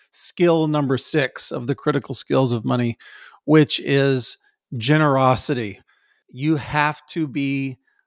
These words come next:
fluent in, you have to be skilled at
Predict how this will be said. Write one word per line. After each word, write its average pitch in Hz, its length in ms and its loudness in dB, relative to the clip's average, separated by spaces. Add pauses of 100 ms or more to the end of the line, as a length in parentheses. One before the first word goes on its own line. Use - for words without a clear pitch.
fluent 175 640 0
in, 160 640 0 (320)
you 131 180 -4
have 131 280 -2
to 160 120 -4
be 127 180 -4
skilled 165 680 4
at 131 440 2